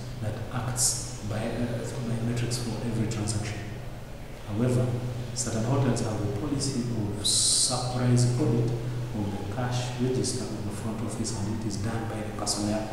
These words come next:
from the accounting section with the prior permission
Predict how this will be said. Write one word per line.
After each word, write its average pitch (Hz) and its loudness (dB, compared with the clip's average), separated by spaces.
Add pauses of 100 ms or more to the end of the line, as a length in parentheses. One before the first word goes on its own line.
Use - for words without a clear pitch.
(300)
from 98 0
the 98 0
accounting 104 -2
section - 0 (340)
with 101 4
the - -2
prior 113 0
permission 117 0